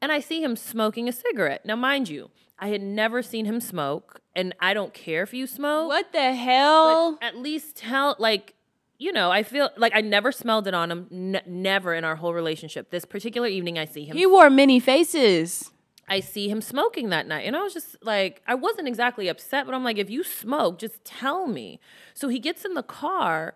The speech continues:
Speaker 2: It's a personality disorder.
Speaker 1: He
Speaker 2: <laughs> This is a personality disorder.
Speaker 1: He gets in the car, and I said, "So when, so when did you s-, when did you start smoking? Since when?" He looked at me. He was like, literally, he's like, "I wasn't smoking."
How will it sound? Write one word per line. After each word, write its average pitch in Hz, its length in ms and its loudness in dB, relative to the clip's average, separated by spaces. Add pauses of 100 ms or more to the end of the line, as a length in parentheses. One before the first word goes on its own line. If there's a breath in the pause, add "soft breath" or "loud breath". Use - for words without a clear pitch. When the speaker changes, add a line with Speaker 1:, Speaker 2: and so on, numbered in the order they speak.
Speaker 2:
It's 262 80 -10
a 349 80 0
personality 277 640 6
disorder. 190 640 2
Speaker 1:
He 269 120 -2
Speaker 2:
<laughs> - 0 -
This 403 220 10
is 381 80 12
a 370 40 12
personality 359 800 12
disorder. 302 640 6
Speaker 1:
He - 20 4
gets - 280 -2
in 392 140 -4
the 320 100 -4
car, 220 760 -2 (120)
and 269 160 -6
I 320 100 -6
said, 220 580 -4 (240)
"So 269 200 -10
when, 269 360 -8
so - 220 -10
when 262 240 -6
did 240 160 -10
you 226 60 -10
s-, - 200 -18 (440)
when 240 160 -10
did 254 120 -12
you 240 80 -12
start 208 220 -10
smoking? 233 480 -12
Since 226 240 -10
when?" 202 300 -10 (440)
He 208 160 -6
looked 214 200 -6
at 233 80 -6
me. 233 80 -6
He 226 60 -4
was 208 100 -6
like, 160 180 -6 (540)
literally, 202 400 -8
he's 180 100 -12
like, 131 120 -16
"I 139 60 -14
wasn't 214 260 -10
smoking." - 420 -12